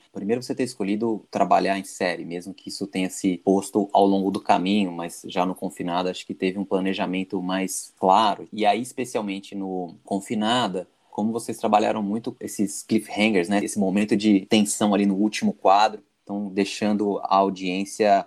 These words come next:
ansiosa e muitas vezes temerosa sobre o que viria na sequência,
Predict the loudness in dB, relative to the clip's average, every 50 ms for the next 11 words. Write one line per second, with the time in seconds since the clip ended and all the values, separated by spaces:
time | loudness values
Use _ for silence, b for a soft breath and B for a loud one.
0 | _ -10 -10 -10 -8 -6 -2 0 2 4 6 6 6 6 4 0 -6 -14 _ -12
1 | -10 -10 -8 -2 -2 -4 -4 -2 -4 -2 -2 -2 -2 -2 -4 -4 -4 -8 -12 -16
2 | _ _ _ _ -2 0 2 4 4 4 6 6 4 4 4 0 -4 -10 -12 -12
3 | -10 -10 -10 -10 -12 -14 -12 -6 -2 0 2 2 2 2 2 2 2 0 -2 _
4 | _ _ -10 -8 -8 -6 -6 -8 -8 -4 -4 -2 -2 -2 -2 -4 -6 -8 -6 -8
5 | -8 -8